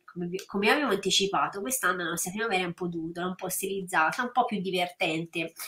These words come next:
eh, rispetto alle altre che abbiamo fatti, agli altri soggetti primaverili che abbiamo, perché abbiam-, abbiamo deciso di dargli questo taglio. Ehm, e quindi, ecco, giustamente la domanda potrebbe essere quella: sono dei fiori delle,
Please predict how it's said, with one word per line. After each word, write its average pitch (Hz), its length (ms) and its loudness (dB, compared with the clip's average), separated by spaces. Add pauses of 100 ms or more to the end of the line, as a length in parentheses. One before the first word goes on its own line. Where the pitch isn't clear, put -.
(240)
eh, 180 240 4
rispetto 185 540 2
alle 175 200 4
altre 170 300 2
che 170 120 -6
abbiamo 165 320 -2
fatti, - 440 0
agli 180 160 -4
altri 180 240 2
soggetti 170 500 -4
primaverili 170 520 -2
che 240 120 2
abbiamo, 165 480 2 (300)
perché 339 220 2
abbiam-, 175 440 2
abbiamo 214 320 0
deciso 190 320 -2
di 180 120 -2
dargli 175 360 0
questo 170 360 0
taglio. 190 500 0 (400)
Ehm, 185 1120 4
e 466 160 0
quindi, 311 300 4
ecco, 165 260 2
giustamente 220 480 2
la 240 100 8
domanda 190 340 4
potrebbe 165 380 -4
essere 160 260 -4
quella: 240 340 2
sono 143 240 -2
dei 147 100 -20
fiori 339 260 0 (100)
delle, 185 240 0